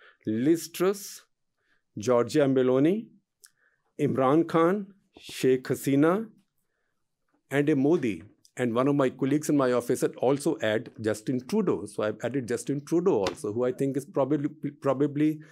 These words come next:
the nuttiest leader elected by a democracy. Because given his vote bank politics, he's quite happy to start to, to, to relight a fire that will consume the lives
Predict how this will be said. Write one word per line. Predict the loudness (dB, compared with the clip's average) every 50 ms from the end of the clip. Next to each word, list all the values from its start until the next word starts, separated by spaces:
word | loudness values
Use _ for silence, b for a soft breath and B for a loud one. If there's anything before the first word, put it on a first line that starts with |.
| B B B B B B
the | -2 0
nuttiest | 0 0 0 0 -2 -2 0 2 2 4 4 2 0 -4 -4
leader | -4 -2 0 0 0 0 0 -2 -4
elected | -2 -2 -2 -2 -2 -4 -4 -2 0
by | 0 0 0
a | 0 -2
democracy. | -2 -4 -4 -2 -2 -2 -2 -4 -8 -6 -6 -12 -14 -16 B B B B B B B -10
Because | -8 -2 0 0 0 0 -2 -6
given | -2 -2 0 2 2 -2 0
his | 0 0 -2 0
vote | 0 0 0 0 2
bank | 2 0 0 0 -2 -4
politics, | -2 -2 -2 -2 -4 -6 -8 -6 -6
he's | -8 -8 -6
quite | -6 -4 -2 -2 -4 -4 -2
happy | -2 -2 -2 -2 -4 -6 -4
to | -4 -6 -6
start | -2 -2 0 0 0 0 -4 B B B B B B _
to, | -6 -6 -6 -8 _ _ -6
to, | -6 -6 -8 -20 _ _
to | -2 0 0
relight | 2 2 2 2 2 2 2 0 0 -2
a | -4
fire | -2 0 0 2 4 4 4 2 0 -6 -10 _ -4
that | -2 -2 -2 -2
will | -6
consume | -4 -2 -4 -4 -2 -2 -2 -2 -2 -2
the | -2 -2
lives | 0 0 0 0 -2 -4 -6